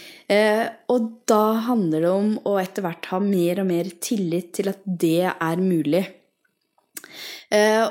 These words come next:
og for noen så kan det da være fint å ta det litt steg for steg og se at de kundene, de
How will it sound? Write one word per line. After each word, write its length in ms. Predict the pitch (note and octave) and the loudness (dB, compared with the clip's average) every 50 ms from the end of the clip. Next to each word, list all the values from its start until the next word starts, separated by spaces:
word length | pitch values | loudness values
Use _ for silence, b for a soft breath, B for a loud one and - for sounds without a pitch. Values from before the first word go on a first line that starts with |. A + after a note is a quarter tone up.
| - - | 0 0
og 140 | A3+ A3+ A3+ | 0 0 2
for 160 | - C#4 C4+ | 2 4 4
noen 300 | C4+ B3 G3+ F#3+ G3 G3+ - | 4 4 2 2 0 0 -2
så 80 | - | -2
kan 160 | - A3 G#3+ | 0 0 0
det 80 | A3+ A#3+ G3+ | 2 2 2
da 100 | F#3 F3 | 2 2
være 220 | F3+ F3+ F#3 G#3+ - | 2 0 -2 -2 -6
fint 400 | - - G3 F#3 F#3+ F#3 - - | -4 -4 -2 -2 -2 -2 -4 -8
å 80 | G#3 - - | -10 -10 -10
ta 300 | - - - F3 D#3+ D#3 - | -12 -8 -8 -6 -4 -4 -2
det 160 | F3 F#3+ F#3+ | -2 0 0
litt 240 | E3+ E3 - - - | 0 -4 -4 -8 -6
steg 560 | - - - _ - E3 E3 E3 F3 F#3 - | -6 -6 -4 _ 0 2 2 2 0 -2 -8
for 240 | - - - F3 F3 | -10 -4 -4 -4 -2
steg 560 | - - - - - F3 F#3+ A#3 D4 C#4 - B B B B B B | -2 -6 -4 -2 0 2 2 2 2 0 -4 B B B B B B
og 80 | G3+ G3+ | -6 -4
se 560 | - - - - - - E3+ E3+ E3+ F#3+ G3+ | -2 0 0 0 0 0 2 2 2 2 0
at 320 | F#3+ - - G3 - - _ _ _ _ _ | -2 -2 -6 -8 -8 -8 _ _ _ _ _
de 460 | - F3+ F3 F3 F#3 G3+ G#3 G#3+ - _ _ | -4 -2 0 0 0 0 -2 -4 -8 _ _
kundene, 640 | - A3+ F#3 D#3+ C#3 D3 - E3 E3+ F#3 G3 F3+ F3 | -2 0 0 0 -2 -2 0 0 0 0 0 -2 -6
de 240 | - F3+ F3+ F#3 | -4 -2 -2 -2